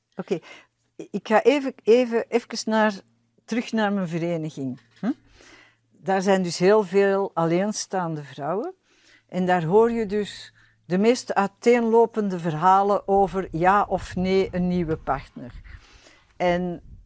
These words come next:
eh, dat dat zijn echt heel uit-, gewoon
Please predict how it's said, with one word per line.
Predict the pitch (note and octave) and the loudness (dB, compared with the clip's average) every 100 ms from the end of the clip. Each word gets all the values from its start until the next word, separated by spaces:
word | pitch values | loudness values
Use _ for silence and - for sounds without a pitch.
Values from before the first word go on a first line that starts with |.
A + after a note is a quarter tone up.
| - | -10
eh, | E3+ F3 E3+ E3+ D#3+ C#3 - D#3+ | -6 -2 -2 -2 -4 -8 -12 -10
dat | E3 E3 C3+ - - _ - - - - - F3 | -10 -10 -16 -20 -20 _ -20 -20 -20 -20 -20 -6
dat | G3 | -6
zijn | - G3 - | 0 -2 0
echt | C#4+ - | -6 -4
heel | D3+ G#3+ A#3 | -2 0 2
uit-, | F#3 F3 - - | 0 -2 -10 -6
gewoon | E3 F#3 A#3+ A#3 | 0 2 2 0